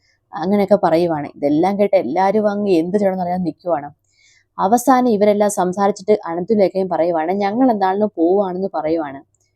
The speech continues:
പോകുന്ന വഴി അ-, ലേഖയാണെങ്കിൽ കരുണയെ ഒന്ന് നോക്കുന്നുണ്ട്. കരുണയും ലേഖയും കൂടി ഇങ്ങനെ കണ്ണും കണ്ണും കൂടെ നോക്കിയിട്ട് ലേഖയാണെ ഭയങ്കര കലിപ്പിൽ കരുണയെ ഒരു നോട്ടം നോക്കുന്നുണ്ട്. എന്നിട്ട് അങ്ങ് പോവാണ്, ഇവരങ്ങ്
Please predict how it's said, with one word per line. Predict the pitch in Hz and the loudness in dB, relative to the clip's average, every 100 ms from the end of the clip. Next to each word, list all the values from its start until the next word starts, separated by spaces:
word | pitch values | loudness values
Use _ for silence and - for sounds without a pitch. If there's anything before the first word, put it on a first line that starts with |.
| _ _ _ _ _ | _ _ _ _ _
പോകുന്ന | 175 175 208 247 247 | 2 4 4 4 2
വഴി | 214 165 156 156 220 - | 2 2 2 0 -2 -6
അ-, | 156 160 - | -14 -12 -4
ലേഖയാണെങ്കിൽ | 160 170 175 214 185 175 175 180 | 0 0 0 -2 0 -2 -2 -4
കരുണയെ | - 160 165 180 202 202 | -4 -4 -2 0 0 0
ഒന്ന് | 175 170 160 | -2 -4 -2
നോക്കുന്നുണ്ട്. | 156 156 196 175 147 139 | -2 -2 -2 -2 -4 -8
കരുണയും | - 160 156 185 208 | -6 -6 -4 0 2
ലേഖയും | 185 180 180 | 2 0 -2
കൂടി | 185 | -2
ഇങ്ങനെ | 175 175 180 - | 0 0 -2 -4
കണ്ണും | - 170 180 | -10 -8 -4
കണ്ണും | 190 185 185 | -2 -2 -2
കൂടെ | 185 | 0
നോക്കിയിട്ട് | 160 156 147 - 269 _ - - - | -2 -4 -4 -4 -4 _ -20 -18 -4
ലേഖയാണെ | 170 170 180 202 185 196 | 0 2 2 0 0 0
ഭയങ്കര | 180 160 151 190 233 247 | 0 -2 -2 -2 2 2
കലിപ്പിൽ | 226 180 170 165 165 | 2 0 -2 -2 -4
കരുണയെ | 170 - 165 165 190 | -4 -4 -4 -2 0
ഒരു | 175 170 | 0 0
നോട്ടം | 165 151 160 185 | -2 -4 -4 -4
നോക്കുന്നുണ്ട്. | 165 151 175 170 147 | -4 -4 -4 -6 -6
എന്നിട്ട് | 143 _ _ 175 185 | -10 _ _ 0 0
അങ്ങ് | 190 - | 2 2
പോവാണ്, | 196 190 156 143 | 4 4 2 -2
ഇവരങ്ങ് | 165 196 208 | -2 -2 -2